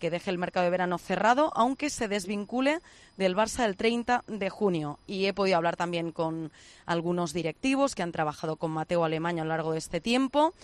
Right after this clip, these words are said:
y los mensajes que me llegan es que es un día muy triste, que Mateu era muy top,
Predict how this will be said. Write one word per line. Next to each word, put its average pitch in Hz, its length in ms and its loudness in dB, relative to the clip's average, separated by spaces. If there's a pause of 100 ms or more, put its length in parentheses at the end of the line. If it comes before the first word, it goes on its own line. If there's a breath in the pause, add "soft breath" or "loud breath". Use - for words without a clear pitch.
(320 loud breath)
y 185 100 -4
los 160 160 -2
mensajes 170 480 -4
que 165 500 -2
me 165 180 -2
llegan 254 460 4 (300 soft breath)
es 170 140 -8
que 185 80 -8
es 160 60 -8
un 180 120 -4
día 165 120 0
muy 160 160 -4
triste, 311 520 0 (240)
que - 80 -12
Mateu 156 300 0
era 165 100 2
muy 160 160 -2
top, 294 320 6